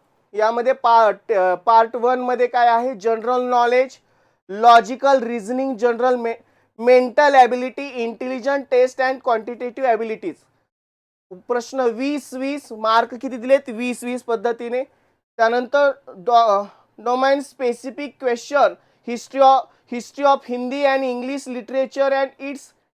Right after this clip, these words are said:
development, popular Hindi and English le-, novel, प्ले, स्टोरी, अ, स्टोरी, इझी,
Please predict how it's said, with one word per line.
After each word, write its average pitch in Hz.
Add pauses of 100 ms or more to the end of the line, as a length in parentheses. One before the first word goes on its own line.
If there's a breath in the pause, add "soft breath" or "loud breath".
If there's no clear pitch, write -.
development, 269 (120)
popular 262
Hindi 254
and 269 (140)
English 254
le-, 254
novel, 247 (760)
प्ले, 269
स्टोरी, 247
अ, 214
स्टोरी, 269
इझी, 254